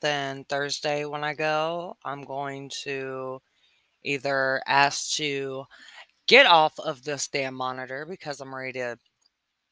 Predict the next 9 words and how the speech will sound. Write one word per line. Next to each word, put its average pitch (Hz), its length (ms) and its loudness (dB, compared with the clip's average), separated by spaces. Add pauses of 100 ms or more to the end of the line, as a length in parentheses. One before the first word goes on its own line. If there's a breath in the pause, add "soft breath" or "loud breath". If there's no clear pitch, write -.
(580)
get 143 160 -2
off. 135 580 0 (380 loud breath)
And 147 180 0
if 139 180 -2
I 127 100 0
can 170 320 -8
do 135 200 -8
that, 123 380 0
then 123 500 -10